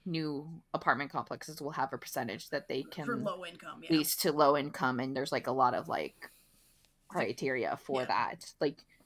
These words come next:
Speaker 1: yeah.
Speaker 2: So he's like, "Listen, I can get you on the list, but, like, you're a single female. Like, they, they usually give them out
Speaker 1: You
Speaker 2: to
Speaker 1: still need some
Speaker 2: newlyweds.
Speaker 1: more points.
Speaker 2: Like, you need
Speaker 1: <laughs>
Speaker 2: some more points to get up the list." She's like, "Don't worry,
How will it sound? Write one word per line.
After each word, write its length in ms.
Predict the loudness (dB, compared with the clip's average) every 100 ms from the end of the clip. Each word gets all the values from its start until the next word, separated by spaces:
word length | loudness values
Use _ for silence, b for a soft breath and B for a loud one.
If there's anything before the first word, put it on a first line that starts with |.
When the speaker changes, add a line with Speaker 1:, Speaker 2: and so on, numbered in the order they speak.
| _ _ _
Speaker 1:
yeah. 120 | -12 -10 -12 B B B B B B -10
Speaker 2:
So 440 | 4 6 6 2 -6 -2
he's 240 | 0 2
like, 240 | 2 4 4
"Listen, 260 | 4 4
I 120 | 2
can 180 | 2 0
get 180 | 2 2
you 140 | 4
on 140 | 4 4
the 60 | 2
list, 460 | 2 2 0 -4
but, 160 | -4 2
like, 480 | 2 2 0 -8 -20 _ _ _ _ _
you're 320 | 0 6 6
a 80 | 6
single 520 | 2 2 2 2 0
female. 720 | -2 -2 0 0 0 0 -6 -6
Like, 300 | -4 -4 -6
they, 280 | -8 -8 -8
they 260 | -6 -6 -6 -10 -2
usually 720 | 0 0 -2 -2 -2 -4 -8 b b b _
give 160 | -2 4
them 140 | 6
out 140 | 6 6
Speaker 1:
You 60 |
Speaker 2:
to 60 | 8
Speaker 1:
still 180 | 8 8
need 220 | 8 4
some 180 | 6 6
Speaker 2:
newlyweds. 80 | 6
Speaker 1:
more 220 | 10 10 8
points. 320 | 4 0 0 0
Speaker 2:
Like, 160 | 2
you 60 | 4
need 180 | 4 4
Speaker 1:
<laughs> 0 |
Speaker 2:
some 100 | 4
more 160 | 4
points 400 | 4 4 6 4
to 80 | -2
get 180 | 0 6
up 140 | 6
the 60 | 4
list." 200 | 0 0
She's 140 | 0 4
like, 220 | 4 4 B B B 10
"Don't 300 | 12 12 12 12
worry, 280 | 12 10